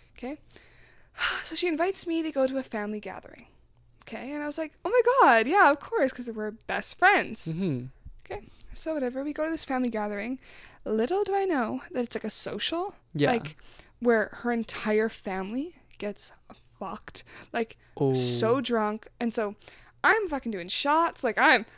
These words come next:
Speaker 1: I'm gone,
Speaker 2: Oh, yeah.
Speaker 1: okay? <laughs> She's gone, all this stuff. And so she pulls me aside and she kisses me. And I was
Speaker 2: <gasps>
Speaker 1: like, I was like, "Okay."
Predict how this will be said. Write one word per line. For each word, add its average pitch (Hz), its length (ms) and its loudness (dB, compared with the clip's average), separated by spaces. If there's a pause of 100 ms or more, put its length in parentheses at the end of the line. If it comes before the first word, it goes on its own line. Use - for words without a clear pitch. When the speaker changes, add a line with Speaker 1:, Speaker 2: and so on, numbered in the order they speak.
(220)
Speaker 1:
I'm 370 220 0
gone, 185 400 -2 (160)
Speaker 2:
Oh, - 80 6
yeah. 320 380 10 (180)
Speaker 1:
okay? 339 160 2
<laughs> - 20 -10
She's 254 380 0
gone, 226 400 4 (340)
all 220 140 -2
this 220 120 -6
stuff. 330 280 -8 (100)
And 285 440 -4 (1120)
so - 180 -4
she 277 140 -2
pulls 294 160 -4
me 311 80 0
aside 269 260 -2
and 247 120 -4
she - 80 -8
kisses 339 340 -4
me. - 180 -12 (920)
And 254 140 2
I 269 80 8
was 285 140 6
Speaker 2:
<gasps> 285 80 8
Speaker 1:
like, 247 260 0 (1120)
I 277 60 2
was 349 80 0
like, 320 280 0
"Okay." 370 720 6